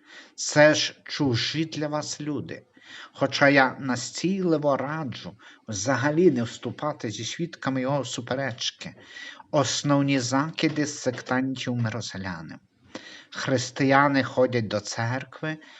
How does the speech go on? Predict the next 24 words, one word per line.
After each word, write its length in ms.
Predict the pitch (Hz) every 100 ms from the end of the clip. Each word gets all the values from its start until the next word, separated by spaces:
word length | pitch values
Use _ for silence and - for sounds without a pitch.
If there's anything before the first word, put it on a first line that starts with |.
| -
але 220 | 127 123 123
при 160 | 123
цьому 340 | 117 120 117 107
крадуть, 600 | - 110 104 147 156 -
пере-, 480 | 117 117 120 - -
перелюбствують 1120 | 127 113 113 147 156 - - - 135 127 123
і 40 | 117
п'ють. 580 | - - 104 80 - - _ - - - - -
Члени 480 | - 131 120 123
ж 260 | 120 - 127
їхньої 640 | 131 - 117 123 123 123
організації 920 | 139 127 117 123 113 - 123 127 - 120
проводять 560 | - 117 113 120 113
побожне 640 | - 113 107 113 107 110 104
життя. 480 | - 95 - 92 - - - - _
Правда 540 | - 131 175 185 131
в 180 | 127 120
тому, 500 | 123 165 156 95 - - - _
що 240 | - -
не 140 | 131 139
всі 420 | 123 - 226 143
католики 800 | 127 117 - 170 165 151 - 123
чи 180 | -
православні 1000 | 120 123 120 120 - 143 117 104 101 92